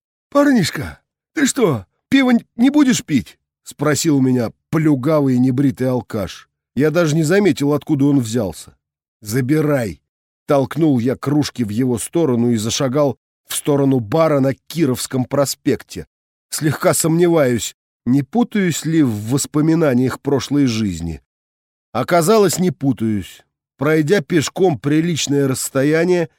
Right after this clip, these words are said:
четко вышел к знакомым дверям. Спустившись вниз по нескольким ступенькам, оказался в небольшом вестибюле. Гардероб по летнему времени не работал, так что я сразу прошел в бар.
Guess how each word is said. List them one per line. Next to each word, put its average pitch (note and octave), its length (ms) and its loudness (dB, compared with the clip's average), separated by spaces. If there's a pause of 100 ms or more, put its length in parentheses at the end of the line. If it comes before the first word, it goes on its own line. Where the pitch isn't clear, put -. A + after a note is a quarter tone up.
(260)
четко A3 560 2
вышел C3+ 560 0
к G2+ 100 -10
знакомым C3 640 0
дверям. A2 600 -2 (420)
Спустившись - 800 -4
вниз D3 360 -2
по C3+ 120 -4
нескольким B2 520 -2
ступенькам, C#3+ 720 -2 (320)
оказался D#3 600 0
в C#3+ 80 0
небольшом C#3+ 540 0
вестибюле. G#2 800 -4 (280)
Гардероб D3+ 580 0 (300)
по D#3 100 2
летнему C#3 440 2
времени A#2+ 380 2
не C3+ 240 4
работал, C3+ 600 -2
так C3+ 220 -4
что - 180 -2
я B2+ 180 0
сразу F#3 540 0
прошел C#3 560 -2
в F#2+ 140 -8
бар. E2 400 -10